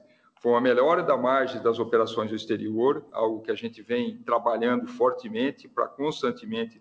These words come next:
tra-, pra melhorar, né, e também, né, incluindo as recomposições de preços, tanto no mercado interno, no mercado externo, que normalmente acontecem nesse, é, primeiro trimestre.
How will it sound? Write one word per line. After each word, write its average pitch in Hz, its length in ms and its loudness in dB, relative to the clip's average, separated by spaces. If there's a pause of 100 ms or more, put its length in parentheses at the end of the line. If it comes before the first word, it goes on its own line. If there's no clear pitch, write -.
tra-, 110 240 -2 (400)
pra 123 140 2
melhorar, 147 880 0
né, 139 400 2
e 170 80 -4
também, 165 580 2
né, 135 400 2
incluindo 156 800 2
as 117 320 0
recomposições 135 880 0
de 151 80 0
preços, - 880 0 (220)
tanto 156 280 -2
no 160 80 -2
mercado 143 460 0
interno, 135 420 2
no 131 120 -4
mercado 127 340 0
externo, 123 400 0
que - 140 -8
normalmente 127 580 0
acontecem 127 720 0 (400)
nesse, 123 720 -4
é, 127 400 4
primeiro 127 460 -2
trimestre. 131 680 -6